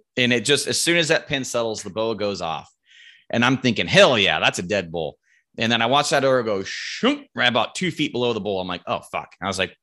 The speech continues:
<laughs> "What? What just happened?" Like, I'm looking at my sight tape. I, I rearranged the bull. He run, like, five yards to his, to, uh,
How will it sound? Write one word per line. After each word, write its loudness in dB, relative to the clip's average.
<laughs> -4
"What? 2
What 6
just 4
happened?" 2
Like, 2
I'm 4
looking 4
at 2
my 2
sight 0
tape. 0
I, 0
I 0
rearranged -4
the -4
bull. -2
He -4
run, -4
like, -6
five -2
yards -2
to -6
his, -6
to, -6
uh, 4